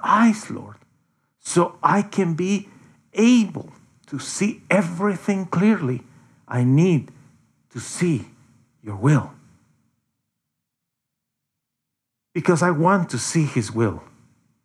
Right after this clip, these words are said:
I want to be able to see clearly every day. What is what he has for me? What is what I should be doing?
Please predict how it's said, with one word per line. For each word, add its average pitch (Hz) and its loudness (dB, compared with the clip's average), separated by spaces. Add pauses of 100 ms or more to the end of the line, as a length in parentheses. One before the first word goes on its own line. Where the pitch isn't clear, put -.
(500)
I 202 4
want 214 2
to 208 0
be 175 4
able 180 2
to 135 -2
see 190 0
clearly 151 2 (380)
every 165 2
day. 120 2 (680)
What 185 2
is 226 2
what 175 0
he 185 2
has 196 2
for 120 -2
me? 110 0
What 185 2
is 277 4
what 202 2
I 208 2
should 190 0
be 202 2
doing? 156 2